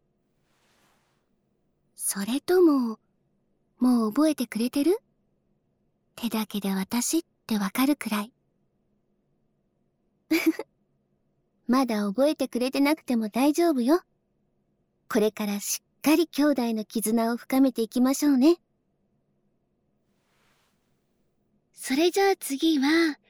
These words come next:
このまま腕の方まで揉んでいくわね。袖めくってもいい？ほら、ここ。肘から手の甲の間も結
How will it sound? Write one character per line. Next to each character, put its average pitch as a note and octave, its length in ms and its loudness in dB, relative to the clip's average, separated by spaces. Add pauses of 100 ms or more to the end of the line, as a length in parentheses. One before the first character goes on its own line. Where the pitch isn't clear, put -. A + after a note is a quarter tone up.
(800)
こ G#3+ 140 -6
の A3 220 0
ま A#3 160 0
ま A#3+ 240 0 (320)
腕 A#3+ 320 0
の F4 180 4
方 F4 260 0
ま D#4 140 2
で F4+ 120 0
揉 C4+ 200 4
ん B3 60 0
で B3+ 100 -2
い B3 60 -6
く - 140 -6
わ G#3+ 120 -4
ね。 D#4 500 0 (1700)
袖 F4 460 2
め D4+ 160 2
く F#4 140 0
っ - 20 -20
て F#4+ 120 0
も C#4 140 4
い C4 320 2
い？ G4+ 60 0 (1900)
ほ G3+ 220 -4
ら、 G3 180 -4
こ - 240 -18
こ。 - 220 -4 (1000)
肘 - 500 -6
か G#3+ 240 -6
ら C4+ 320 -2 (240)
手 D4 180 0
の C4+ 180 2
甲 D4+ 360 -2
の C4 200 0
間 C4+ 320 -4
も E4 160 0
結 - 280 -6